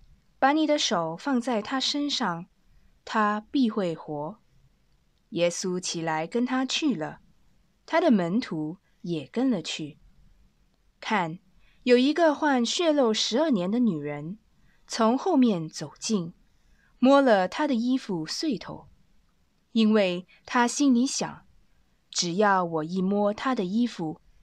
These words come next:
我就会好了。”耶稣转过身来，看着他说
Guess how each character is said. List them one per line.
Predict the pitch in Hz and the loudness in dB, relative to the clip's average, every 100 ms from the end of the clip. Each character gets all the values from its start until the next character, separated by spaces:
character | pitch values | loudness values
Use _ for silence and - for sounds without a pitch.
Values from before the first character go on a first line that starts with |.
| _ _ | _ _
我 | 202 165 156 165 _ - | 0 0 0 -6 _ -10
就 | - 311 | -4 -2
会 | - 240 | 0 -2
好 | - 156 - | -4 -8 -10
了。” | 151 160 - _ _ _ _ _ _ _ _ _ _ _ _ | -10 -10 -10 _ _ _ _ _ _ _ _ _ _ _ _
耶 | 214 214 | 2 2
稣 | 214 240 226 | 2 0 0
转 | 226 190 | 0 0
过 | 175 247 | 2 0
身 | 233 302 269 | 2 0 2
来， | 170 160 175 - _ _ - | 0 -2 -6 -12 _ _ -12
看 | - 302 | -4 -2
着 | 196 156 | -2 -4
他 | - 170 | -8 -6
说 | - 190 175 175 | -4 -4 -4 -6